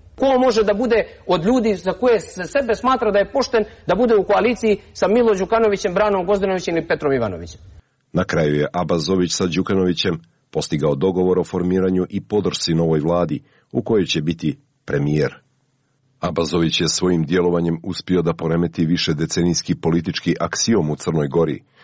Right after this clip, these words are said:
Speaker 2: podjelu na dva politička bloka, takozvani prosrpski, predvođen Demokratskim frontom, i takozvani suverenistički, predvođen Demokratskom partijom socijalista. Bilo kakva potencijalna politička saradnja između dva bloka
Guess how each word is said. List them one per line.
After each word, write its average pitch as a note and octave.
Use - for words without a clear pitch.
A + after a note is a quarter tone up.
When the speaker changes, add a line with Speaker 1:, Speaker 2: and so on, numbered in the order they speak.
Speaker 2:
podjelu F#2+
na F2
dva F2
politička F2
bloka, F2
takozvani D#2+
prosrpski, E2
predvođen D2+
Demokratskim D#2+
frontom, E2
i F2
takozvani G2
suverenistički, F2
predvođen E2
Demokratskom D2+
partijom C#2+
socijalista. D#2
Bilo G#2+
kakva G2+
potencijalna D2
politička -
saradnja E2
između D2
dva C#2
bloka E2